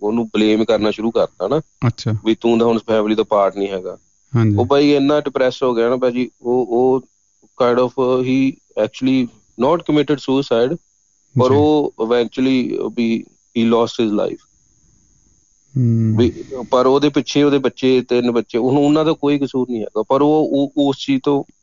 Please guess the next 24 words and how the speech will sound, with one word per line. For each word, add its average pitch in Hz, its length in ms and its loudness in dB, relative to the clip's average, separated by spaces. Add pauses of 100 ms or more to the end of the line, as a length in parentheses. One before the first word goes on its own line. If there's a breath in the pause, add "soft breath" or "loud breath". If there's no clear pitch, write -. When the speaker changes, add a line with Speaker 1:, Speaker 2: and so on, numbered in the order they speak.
(280)
Speaker 1:
ਅਪਸੈਟ 123 300 -2
ਹੋ 123 140 2
ਗਿਆ। 117 100 2
ਮੇਰੀ 117 200 0
ਭੈਣਾਂ 113 320 -2
ਮੇਰੀਆਂ 110 240 0
ਫੋਨ 104 200 -2
ਨਹੀਂ 110 120 0
ਚੱਕ 110 240 -2
ਰਹੀਆਂ, 110 320 0 (520)
ਮੇਰੀਆਂ 110 240 2
ਮਾਵਾਂ 107 360 2
ਮੈਨੂੰ, 110 420 0
ਅਹ, - 120 -4
Speaker 2:
ਹਮ। 104 400 2
Speaker 1:
ਚੰਗੀ 107 260 0
ਤਰ੍ਹਾਂ 110 200 0
ਨਹੀਂ 110 100 0
ਬੋਲਦੀਆਂ, 101 500 0 (560)
ਮੈਂ 107 140 2
ਇਹਨਾਂ 113 200 2
ਲਈ 113 140 2
ਇੰਨਾ 101 260 0
ਕੀਤਾ। 101 400 -6